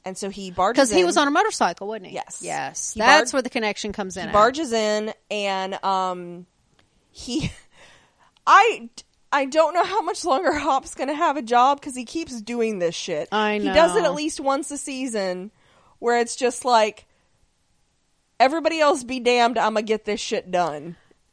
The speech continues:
Speaker 1: And it's amazing.
Speaker 2: I mean, it works.
Speaker 1: And so he, uh, he strong arms literally the mayor.
Speaker 2: A lot.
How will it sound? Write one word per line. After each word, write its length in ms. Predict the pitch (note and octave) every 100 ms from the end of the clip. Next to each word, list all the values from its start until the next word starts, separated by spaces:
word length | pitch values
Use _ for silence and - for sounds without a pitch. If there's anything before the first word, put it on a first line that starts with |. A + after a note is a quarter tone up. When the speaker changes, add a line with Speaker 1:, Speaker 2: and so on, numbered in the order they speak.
| -
Speaker 1:
And 100 | G3
it's 140 | G3
amazing. 460 | C4 G#3+ F#3+ F#3 D#3
Speaker 2:
I 80 | A#3+
mean, 420 | B3+ C4 B3+ B3
it 160 | A#3 A#3
works. 1040 | A3+ F4 B4 B4 - - - - - - - -
Speaker 1:
And 120 | G3
so 180 | A3 G3
he, 260 | G#3+ G#3 -
uh, 380 | F#3 F3+ E3+ - _
he 340 | - A3+ G3+ -
strong 380 | - A3+ G#3 G#3+
arms 380 | A#3+ C4+ C4 -
literally 760 | F#3+ F#3 G#3 A3 F#3 F3 F3 F3 -
the 80 | B3
mayor. 420 | D#4+ D#3 D#2 - _ -
Speaker 2:
A 40 | G3+
lot. 360 | F3+ E3+ E3